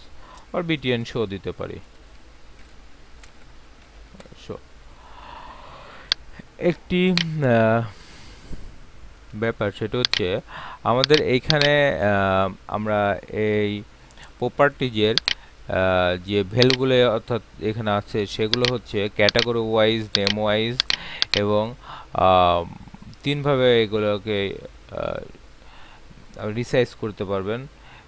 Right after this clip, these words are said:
category, name এবং source wise। আমার এখানে category wise আমি করে রাখছি,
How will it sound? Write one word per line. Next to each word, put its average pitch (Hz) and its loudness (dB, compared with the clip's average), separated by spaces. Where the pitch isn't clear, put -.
category, 98 -2
name 98 -2
এবং 92 -6
source 104 -4
wise। 85 -6
আমার 127 4
এখানে 143 2
category 110 -2
wise 107 0
আমি 101 -6
করে 98 -4
রাখছি, 101 -6